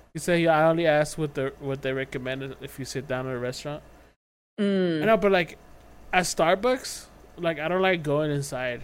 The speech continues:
Speaker 1: 'Cause it's like
Speaker 2: I don't like asking what people recommend 'cause I, see, I have my orders. Every restaurant that I choose to eat at, I know exactly what I get. McDonald's, it's always a Big Mac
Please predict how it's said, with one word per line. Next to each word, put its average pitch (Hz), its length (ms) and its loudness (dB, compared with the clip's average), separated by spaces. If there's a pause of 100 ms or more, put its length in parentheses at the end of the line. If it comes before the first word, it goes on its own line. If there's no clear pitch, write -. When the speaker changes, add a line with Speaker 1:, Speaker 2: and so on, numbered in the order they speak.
(1300)
Speaker 1:
'Cause 139 100 -8
it's 139 220 -10
like 147 100 0
Speaker 2:
I 320 100 4
don't 480 300 4
like 262 320 6
asking 285 400 2
what 277 140 4
people 277 280 2
recommend 254 600 4
'cause 190 180 -4 (460)
I, 220 180 2 (120)
see, 240 240 -2
I 262 140 6
have 302 200 4
my 247 120 6
orders. 214 520 4 (240)
Every 233 300 6
restaurant 160 600 4 (240)
that 156 140 6
I 156 100 8
choose 170 320 -4
to - 80 -8
eat 151 140 0
at, 127 260 -2 (420)
I 170 240 6
know 165 260 4
exactly 156 600 2
what 147 140 2
I 143 80 4
get. 131 280 -4 (460)
McDonald's, 165 580 4
it's 151 200 -2
always 180 320 6
a 247 40 4
Big 208 260 2
Mac 202 360 0